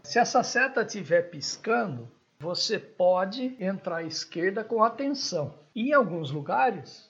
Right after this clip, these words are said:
a seta, ela realmente fica verde ou vermelha pra entrar à esquerda. Eu cheguei ao lado de um viaduto num semáforo desse tipo.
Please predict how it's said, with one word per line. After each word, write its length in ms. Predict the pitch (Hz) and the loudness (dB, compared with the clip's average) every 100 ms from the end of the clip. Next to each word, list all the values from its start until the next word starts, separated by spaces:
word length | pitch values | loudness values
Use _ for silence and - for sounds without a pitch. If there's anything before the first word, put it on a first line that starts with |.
| _ | _
a 160 | 175 185 | 2 2
seta, 720 | - 196 202 214 - 240 262 | -2 0 0 0 -6 -8 -2
ela 200 | 175 185 | 0 0
realmente 640 | 151 196 208 202 208 202 - | 4 4 4 0 -6 -8 -12
fica 420 | 208 190 - 170 | -12 -8 -6 -6
verde 680 | 135 160 185 214 202 320 - | -6 -6 -4 -6 -8 -12 -4
ou 180 | 180 196 | -2 4
vermelha 680 | 220 233 202 156 139 123 - | 4 4 0 -6 -10 -16 -10
pra 240 | - 156 165 | -6 -4 -6
entrar 280 | 156 - 151 | -6 -4 -4
à 60 | |
esquerda. 580 | 190 - - 131 117 - _ - | -4 -12 -12 -14 -14 -20 _ 8
Eu 160 | 285 | 8
cheguei 720 | 285 311 294 196 185 233 254 - - | 10 6 2 2 4 4 0 -10 8
ao 180 | 180 175 | 8 12
lado 380 | 165 160 165 | 12 12 8
de 160 | 147 156 | -4 -4
um 100 | 160 | -4
viaduto 1000 | 143 170 160 143 160 247 262 170 131 220 _ | -2 6 6 4 -4 -6 -10 -14 -14 -20 _
num 220 | - 185 226 | -10 -8 -6
semáforo 600 | - 226 208 208 226 240 | -4 4 8 8 6 -6
desse 380 | 190 220 - 240 | -6 -6 -6 -6
tipo. 440 | - 156 127 | -6 -6 -8